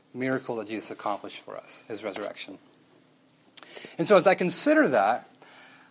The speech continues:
um, I just wanted to spend a few minutes tonight considering what I think is one of the most important passages for as Christians, for us to, to not just know, to not just consider,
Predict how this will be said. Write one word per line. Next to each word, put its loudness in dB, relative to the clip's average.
um, 2
I 8
just -2
wanted 2
to -6
spend 0
a -4
few -8
minutes -2
tonight -4
considering 0
what 0
I 4
think -6
is -10
one 6
of 6
the 0
most 2
important -6
passages -6
for 2
as 2
Christians, 0
for -4
us 0
to, 0
to -8
not 4
just 0
know, 0
to -6
not 2
just -2
consider, -2